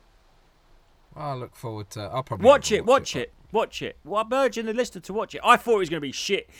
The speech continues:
Speaker 2: It was one of them films that's all colourful. Do you know when it's all colourful? Do you know what I mean? And you think, "Oh, it's one of them films." Like, the colours are too vivid, and it's a bit
Speaker 1: Well, that's
Speaker 2: stylised.
Speaker 1: normally a low budget.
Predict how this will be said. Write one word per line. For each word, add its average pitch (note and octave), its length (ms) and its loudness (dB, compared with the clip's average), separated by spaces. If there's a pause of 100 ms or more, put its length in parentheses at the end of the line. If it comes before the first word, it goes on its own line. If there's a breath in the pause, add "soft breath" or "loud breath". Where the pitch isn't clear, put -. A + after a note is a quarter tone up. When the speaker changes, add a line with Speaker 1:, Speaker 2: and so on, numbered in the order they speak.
(160 loud breath)
Speaker 2:
It A3+ 80 0
was G#3+ 80 0
one C4+ 120 6
of C#4+ 60 6
them C4+ 80 0
films B3+ 300 0
that's G#3 120 -4
all G#3+ 120 -4
colourful. A#3 680 0
Do G#3+ 80 -12
you D4 60 -2
know D4+ 60 2
when D4 120 -6
it's B3+ 120 -10
all B3 180 -10
colourful? F#3 680 -2 (840)
Do - 80 -2
you A3+ 80 6
know A3 60 8
what G#3+ 100 6
I G#3+ 40 4
mean? D3+ 340 0
And B2+ 80 -6
you C#3 60 -8
think, - 200 -12
"Oh, G#3+ 140 0
it's F3 120 -6
one F#3+ 100 -4
of E3 60 -8
them F#3+ 180 2
films." G2+ 680 -10 (720)
Like, D#3+ 100 -8
the C3+ 80 -14
colours F#3+ 420 -4
are E3 60 -8
too F3+ 260 -6
vivid, D#3+ 680 -2 (680 soft breath)
and C#3+ 440 0
it's - 180 -10
a C#3+ 40 -8
bit - 160 -6 (280)
Speaker 1:
Well, E3+ 140 4
that's D#3 240 6
Speaker 2:
stylised. - 20 -2
Speaker 1:
normally D3 960 2
a C3+ 140 0
low D3+ 500 4
budget. C3 720 -2